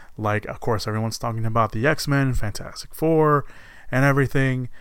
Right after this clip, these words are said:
Uh, Miles Morales was another one that they, they've been talking about. Into the Spider-Fer-,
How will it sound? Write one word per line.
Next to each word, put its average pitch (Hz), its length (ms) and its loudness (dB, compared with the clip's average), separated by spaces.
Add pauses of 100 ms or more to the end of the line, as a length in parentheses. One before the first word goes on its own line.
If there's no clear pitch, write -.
(180)
Uh, 107 220 2
Miles 110 320 2
Morales 117 420 0
was 120 120 -4
another 120 320 2
one 117 180 2
that 113 140 -2
they, 113 140 -2
they've 113 300 -4
been 107 120 0
talking 113 420 0
about. 117 300 0
Into 127 180 0
the 113 80 2
Spider-Fer-, 117 680 0